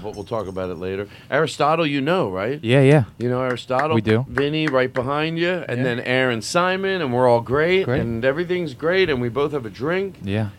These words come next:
Speaker 1: and we're here. How did you meet? I like, you know, start right off.
Speaker 2: Yeah, yeah.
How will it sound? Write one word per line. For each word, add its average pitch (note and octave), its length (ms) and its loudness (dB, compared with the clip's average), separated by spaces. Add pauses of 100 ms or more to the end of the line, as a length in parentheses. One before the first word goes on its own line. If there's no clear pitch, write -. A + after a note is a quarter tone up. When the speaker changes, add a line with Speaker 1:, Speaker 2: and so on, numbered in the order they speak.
(140)
Speaker 1:
and A2 140 -8
we're A#2 100 -4
here. D#3+ 540 -2
How G3+ 120 2
did A#3+ 160 0
you G3+ 160 0
meet? D3+ 360 -2
I G3+ 80 -2
like, A3 320 -4
you F#3 60 -8
know, D#3 120 -4
start D#3+ 320 -2
right B2+ 140 -2
off. F#2+ 240 -4
Speaker 2:
Yeah, A#2+ 140 6
yeah. B2 260 6